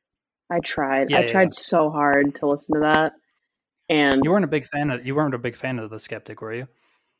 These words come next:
Speaker 1: No, I, I think the only song I, to be honest, I really liked off of it was, um, Cocky, and that was it. I tried so hard to get in that album. I couldn't do it. I don't know why. <laughs>
Speaker 2: No, I understand. I mean,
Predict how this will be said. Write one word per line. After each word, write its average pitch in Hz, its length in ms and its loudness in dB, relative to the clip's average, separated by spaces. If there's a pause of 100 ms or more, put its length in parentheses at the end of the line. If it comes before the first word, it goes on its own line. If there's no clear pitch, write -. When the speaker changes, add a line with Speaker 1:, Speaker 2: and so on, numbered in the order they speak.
(100)
Speaker 1:
No, 190 720 8
I, 196 360 6
I 214 100 2
think 233 200 -2
the 254 100 2
only 190 200 0
song 190 240 -2
I, 170 200 -2 (100)
to - 80 -14
be 180 140 2
honest, 160 280 -2
I 180 40 2
really 170 160 2
liked 147 260 -2
off 160 180 -6
of 170 60 -4
it 165 140 0
was, 143 420 -2 (160)
um, 143 480 -6 (680)
Cocky, 160 560 4
and 170 120 2
that 165 80 4
was 160 120 0
it. 147 200 4
I 165 100 8
tried 165 260 2
so 165 220 2
hard 147 320 2 (140)
to 170 80 -2
get 160 80 0
in 156 80 2
that 147 140 2
album. 139 260 2
I 147 100 -2
couldn't 143 340 0
do 147 180 4
it. 139 120 4 (100)
I - 60 -4
don't 190 140 -4
know 196 100 -2
why. 175 300 2 (180)
<laughs> - 60 -20 (760)
Speaker 2:
No, 156 160 4
I 156 160 2
understand. 127 500 -4
I 139 100 -10
mean, 143 60 -8